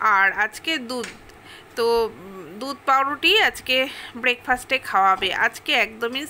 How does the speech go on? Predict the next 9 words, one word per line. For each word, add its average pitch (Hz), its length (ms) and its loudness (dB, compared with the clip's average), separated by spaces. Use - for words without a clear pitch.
simple 240 440 -4
breakfast 220 580 -6
করছি, 208 480 -6
কারণ 233 260 2
আজকে 220 300 0
আমার 254 220 2
ঘুম 220 240 -8
থেকে 247 200 -8
উঠতে 254 320 -2